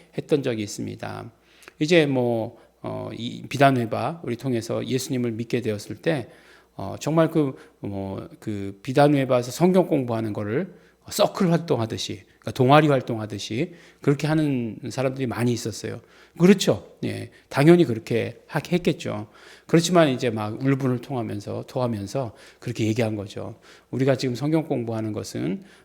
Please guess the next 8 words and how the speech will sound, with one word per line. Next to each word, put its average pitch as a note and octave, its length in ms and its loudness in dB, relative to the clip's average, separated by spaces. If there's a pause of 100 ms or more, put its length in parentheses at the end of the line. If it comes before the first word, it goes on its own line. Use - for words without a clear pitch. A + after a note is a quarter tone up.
어, G#2 280 -8
그렇게 A#2 340 -4
많은 A2+ 440 0
것 C3+ 180 -4
중에 A#2+ 280 -6
하나를 A#2 1120 -4
택하는 D#3+ 380 -2
것처럼 A2+ 380 -4